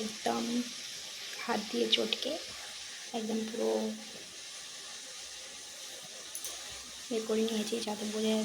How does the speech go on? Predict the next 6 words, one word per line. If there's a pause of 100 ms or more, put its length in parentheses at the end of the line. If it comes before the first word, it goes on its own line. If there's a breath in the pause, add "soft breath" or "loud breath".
যায়, (1700)
মানে (100)
কি (240)
গোটা
গোটা
যাতে